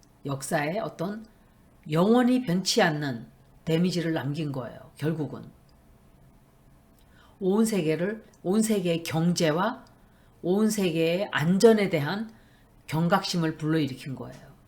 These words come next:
그 후쿠시마 사건 때 보면 유령들도 굉장히 많이 보인다 그래요. 그 죽은 그, 그 다음부터 사람들이 너무 갑작스럽게 죽었기 때문에 아마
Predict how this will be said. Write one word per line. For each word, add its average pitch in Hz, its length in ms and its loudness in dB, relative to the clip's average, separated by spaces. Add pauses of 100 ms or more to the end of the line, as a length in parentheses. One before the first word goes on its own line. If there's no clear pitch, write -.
(1400)
그 170 1040 2
후쿠시마 226 760 2
사건 190 320 -4
때 180 100 -2
보면 156 580 -4 (1080)
유령들도 202 720 6
굉장히 247 460 6
많이 185 220 6
보인다 147 320 -2
그래요. 135 320 -10
그 156 260 -12
죽은 165 580 -4
그, 143 440 -6 (300)
그 143 100 -10
다음부터 143 720 -6 (380)
사람들이 214 420 4
너무 180 200 0
갑작스럽게 180 580 -2
죽었기 170 360 -2
때문에 156 240 -2
아마 147 380 -4